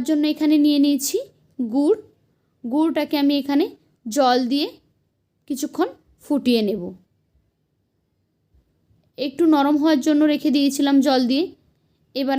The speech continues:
আমি গ্যাসটা on করে দেব, তাহলে এগুলো আস্তে আস্তে করে মেল্ট হতে শুরু করবে। এই যে দেখুন, এখন এটা মেল্ট হতে শুরু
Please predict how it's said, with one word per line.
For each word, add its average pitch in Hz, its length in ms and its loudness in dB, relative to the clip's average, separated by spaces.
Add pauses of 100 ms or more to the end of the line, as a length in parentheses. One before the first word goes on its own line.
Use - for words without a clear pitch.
আমি 311 140 -2 (340)
গ্যাসটা 247 300 -2 (100)
on 254 80 0 (100)
করে 262 220 0
দেব, 254 120 -4 (1160)
তাহলে 254 280 -2 (120)
এগুলো 269 220 -2 (140)
আস্তে - 240 -8
আস্তে 254 260 -4
করে 269 160 0 (1200)
মেল্ট 254 320 -2
হতে 247 200 -6
শুরু 214 220 -4
করবে। 196 240 -6 (440)
এই 262 120 -6
যে 302 120 -2
দেখুন, 330 220 -4 (840)
এখন 269 300 -6
এটা 330 140 -4 (340)
মেল্ট 269 240 4
হতে 285 140 -2 (100)
শুরু 277 140 2